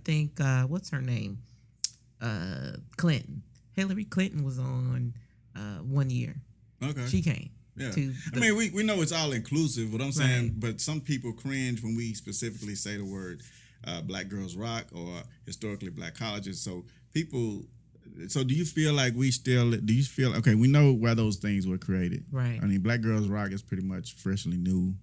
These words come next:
Speaker 1: Mm-hmm.
Speaker 2: Uh, but do you feel like we are at a point now in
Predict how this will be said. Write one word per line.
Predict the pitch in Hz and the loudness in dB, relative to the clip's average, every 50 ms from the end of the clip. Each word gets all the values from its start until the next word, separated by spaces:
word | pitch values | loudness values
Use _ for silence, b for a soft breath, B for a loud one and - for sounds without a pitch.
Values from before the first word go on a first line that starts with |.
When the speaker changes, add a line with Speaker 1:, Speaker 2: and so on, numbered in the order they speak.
| - - | -12 -6
Speaker 1:
Mm-hmm. | - 143 139 143 147 127 127 - - - 87 | -2 0 2 2 0 0 -2 -4 -6 -4 -2
Speaker 2:
Uh, | 92 95 95 92 92 | 0 2 2 2 2
but | 87 - 95 92 | 2 0 2 4
do | 107 | 6
you | 113 120 120 | 6 6 4
feel | 120 - - 120 117 117 113 113 110 107 104 101 104 - | 2 0 2 2 4 4 4 4 2 2 0 0 -2 -4
like | - 98 101 98 95 95 - - - - - - - _ - - _ - - - | -2 0 2 2 2 0 0 -4 -6 -12 -20 -20 -20 _ -20 -20 _ -18 -8 -4
we | 92 101 110 110 110 110 107 104 104 - - | 0 2 4 4 4 4 4 2 0 -2 -2
are | - 92 | -2 0
at | 98 98 95 | 0 0 0
a | 95 | -2
point | - - 104 101 101 95 - - | -2 -2 -2 0 0 -2 -2 -2
now | 85 98 98 95 95 95 95 92 - - | -2 -2 0 0 0 0 -2 -4 -4 -6
in | - 92 92 92 92 90 90 87 85 | -4 -4 -4 -2 -4 -4 -4 -6 -8